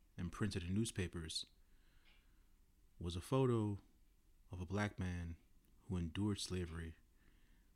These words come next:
with many, many scars of lashes, whippings, you name it. It was on his back.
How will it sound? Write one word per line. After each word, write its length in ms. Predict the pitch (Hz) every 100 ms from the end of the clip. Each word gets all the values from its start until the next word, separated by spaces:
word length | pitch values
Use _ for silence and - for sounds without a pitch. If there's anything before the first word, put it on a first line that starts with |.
| - -
with 180 | - 80
many, 380 | 90 104 110 107
many 480 | 95 95 92 90 85 - - - - - - - - - - - -
scars 920 | - - 95 95 90 87 85 - - - - - - - - - - -
of 60 | 85
lashes, 840 | 90 98 98 - 90 87 - - - - - - -
whippings, 680 | 92 92 90 85 - - - - - - - - 95
you 160 | 110
name 240 | 107 82 76
it. 120 | - - - - - - - - - - - - - - - -
It 60 |
was 100 | 90
on 140 | 92 92
his 80 | 82
back. 280 | - 58